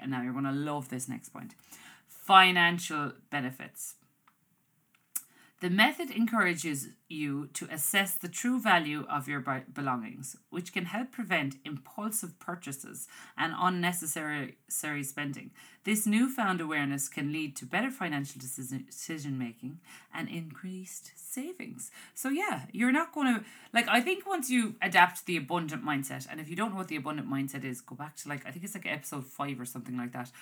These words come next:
We speak about the abundant mindset, and that's all about feel-good spending, et cetera. But I found since I adapted the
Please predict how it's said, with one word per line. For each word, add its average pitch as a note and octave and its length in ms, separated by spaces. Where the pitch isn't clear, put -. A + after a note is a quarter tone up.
We C3+ 80
speak C3+ 220
about C3+ 160
the C3+ 80
abundant C3 360
mindset, C3 400
and C#3 100
that's D#3 220
all E3+ 200
about D3 220
feel-good F#3 640
spending, C#3+ 680
et C#3+ 100
cetera. D3 280
But C#3+ 140
I B3 200
found F3 380
since C#3 220
I D#3+ 80
adapted D3+ 420
the C3 140